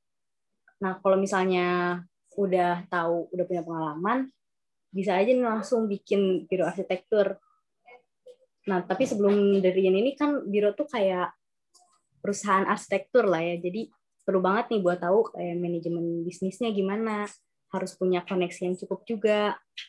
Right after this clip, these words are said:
terus harus tahu juga nih tujuan bironya tuh bakal seperti apa. Kayak tadi kan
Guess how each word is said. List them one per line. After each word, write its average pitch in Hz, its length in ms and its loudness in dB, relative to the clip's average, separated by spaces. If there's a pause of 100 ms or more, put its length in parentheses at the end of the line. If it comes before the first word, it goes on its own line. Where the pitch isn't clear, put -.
(360)
terus 247 480 2
harus 214 160 -2
tahu 196 160 4
juga 220 240 6
nih 214 320 2 (320)
tujuan 190 400 2
bironya 185 400 4
tuh 262 320 2 (500)
bakal 180 220 -4
seperti 185 320 -4
apa. 208 240 0
Kayak 170 240 0
tadi 196 160 -2
kan 220 160 -2